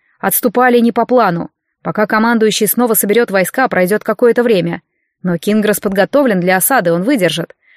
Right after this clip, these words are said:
При условии, что Лэрд лично возглавит оборону. Люди встанут под его знамена.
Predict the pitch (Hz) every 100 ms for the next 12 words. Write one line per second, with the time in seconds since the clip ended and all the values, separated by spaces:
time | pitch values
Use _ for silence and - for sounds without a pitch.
0 | _ - 202 190 254 240 226 - 233 262
1 | 233 - 170 226 311 - 269 247 240 254
2 | 254 240 240 185 170 160 - _ _ 170
3 | 190 185 190 - 269 254 175 180 180 196
4 | 202 185 240 226 160